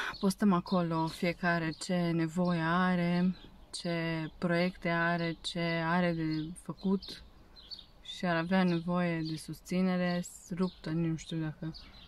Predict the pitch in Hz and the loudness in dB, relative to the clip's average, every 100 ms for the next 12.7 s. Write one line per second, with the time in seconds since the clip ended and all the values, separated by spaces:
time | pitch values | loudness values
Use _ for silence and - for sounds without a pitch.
0 | - - - - - 175 170 175 165 156 | -20 -20 -20 -20 -10 -2 2 2 2 2
1 | 151 156 156 185 180 165 190 180 170 165 | 0 -2 0 2 2 4 4 4 0 -2
2 | 165 - - 165 160 160 160 165 156 - | -4 -4 -2 0 2 0 0 -4 -6 -12
3 | - - - - - - - - - - | -20 -20 -20 -20 -16 -14 -14 -20 -20 -20
4 | - - - - - - - - - - | -20 -20 -20 -20 -20 -20 -20 -20 -20 -14
5 | - - - - - - - 170 170 160 | -10 -8 -10 -14 -18 -20 -10 -8 -6 -6
6 | 165 - - - - - - - - - | -8 -10 -18 -20 -20 -20 -20 -20 -20 -20
7 | - - - - - - - - - - | -20 -20 -20 -20 -20 -20 -20 -20 -20 -20
8 | - 190 180 170 170 165 170 175 - - | 0 2 4 2 2 0 0 -4 -8 -20
9 | - - - - 196 - 196 185 185 175 | -20 -20 -16 -2 -2 0 0 2 2 2
10 | 160 156 160 165 - - 175 - 175 - | 0 0 0 -2 -6 -8 -8 -6 -8 -8
11 | - 170 165 180 - 170 - 175 165 156 | -6 -4 -4 -6 -4 -6 -4 -2 -2 -4
12 | 170 165 160 160 - 156 | -6 -4 -4 -6 -8 -12